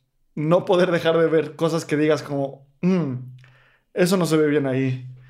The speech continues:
Y simple-, "¿y por qué no se ve bien?". Y bueno, no sé, pero sé que no se ve bien. Y a la siguiente vas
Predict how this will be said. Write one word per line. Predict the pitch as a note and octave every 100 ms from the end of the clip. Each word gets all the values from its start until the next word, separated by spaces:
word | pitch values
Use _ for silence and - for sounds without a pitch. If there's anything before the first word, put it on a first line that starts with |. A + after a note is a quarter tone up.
| -
Y | - C#3
simple-, | F#3+ E3+ F3
"¿y | E3+
por | D#3+ D#3
qué | G3
no | G#3
se | F#3+
ve | F3+
bien?". | E3 F3+
Y | D#3+
bueno, | E3+ F3
no | F3+
sé, | F#3 G3+
pero | E3 C#3
sé | G3 G3+
que |
no | E3+
se | D3+
ve | D#3+
bien. | D3+ E3 C3 - - _
Y | -
a |
la | D3+
siguiente | C3+ E3+ E3+
vas | E3 D#3+ D#3+ D3+ -